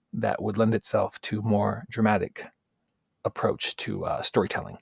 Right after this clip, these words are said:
And I, and I see examples of that in Old School, and I really appreciate that. And I don't know if I sound like I'm full of baloney, but, I mean, that's my story, and I'm sticking to it.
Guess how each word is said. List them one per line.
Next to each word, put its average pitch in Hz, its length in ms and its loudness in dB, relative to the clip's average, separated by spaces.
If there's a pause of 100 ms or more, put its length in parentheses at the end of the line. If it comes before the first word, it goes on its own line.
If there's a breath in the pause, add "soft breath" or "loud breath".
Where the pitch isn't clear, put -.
(760 loud breath)
And 107 220 2
I, 101 160 4
and 107 180 0
I 98 40 -4
see 110 200 0
examples 95 540 -2
of 80 80 -4
that 78 160 -4
in - 120 -4
Old 87 180 -2
School, - 200 -2
and 87 100 -4
I 90 40 0
really 98 240 0
appreciate - 400 -4
that. - 180 0 (220)
And 95 180 0
I - 60 0
don't 104 160 6
know 113 280 8
if - 460 -2 (140)
I - 40 -8
sound 107 320 6
like - 160 0
I'm 101 220 0
full 113 220 -2
of 107 80 0
baloney, 127 360 8
but, 101 200 2
I - 120 -2
mean, 104 220 0
that's 101 240 -2
my 104 100 -2
story, 139 280 2
and 131 80 6
I'm 131 80 4
sticking - 300 4
to 180 120 6
it. - 120 4